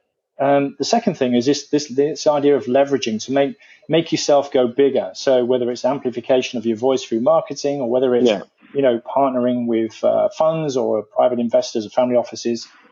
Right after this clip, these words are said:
Speaker 1: to make your investment fund, you know, go further. It, what, how did you do that? <laughs>
Speaker 2: Well, um, <laughs> so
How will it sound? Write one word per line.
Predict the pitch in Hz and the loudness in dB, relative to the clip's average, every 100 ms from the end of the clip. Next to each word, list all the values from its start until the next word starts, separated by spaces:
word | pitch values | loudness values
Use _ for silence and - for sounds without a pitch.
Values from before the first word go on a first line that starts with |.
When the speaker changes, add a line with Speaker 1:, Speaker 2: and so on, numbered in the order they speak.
| - | -2
Speaker 1:
to | 143 | 0
make | 143 156 | 2 4
your | 143 135 | 4 4
investment | 139 120 139 117 | 2 0 -2 -2
fund, | 123 107 101 - | -2 -2 -6 -2
you | |
know, | 127 110 | 0 0
go | 107 101 | 0 -4
further. | - 101 98 - _ _ _ _ | -4 -4 -4 -10 _ _ _ _
It, | 135 135 _ _ 202 | -4 -4 _ _ -18
what, | 170 160 190 - | -12 -4 -2 0
how | 196 247 | 2 2
did | 285 | 2
you | 247 | 0
do | 139 147 156 190 | 2 2 4 4
that? | - 85 - - | 0 -2 -6 -8
<laughs> | - - _ - - _ _ _ _ _ _ _ - _ - - 190 - - - | -14 -20 _ -14 -14 _ _ _ _ _ _ _ -20 _ -6 -2 -4 -4 -12 -4
Speaker 2:
Well, | 127 135 107 - - 147 - 147 - | 0 2 0 -2 -18 -16 -8 -8 0
um, | 151 151 147 143 143 135 - - - _ _ _ - | 2 4 4 4 0 -4 -12 -20 -20 _ _ _ -8
<laughs> | - - - - - 214 - 220 - - _ - _ _ _ - - - - - - _ _ _ _ _ - | -8 -8 -20 -18 -2 -2 0 -2 -2 -20 _ -20 _ _ _ -20 -20 -20 -20 -20 -20 _ _ _ _ _ 0
so | 175 165 160 156 160 | 4 6 6 4 0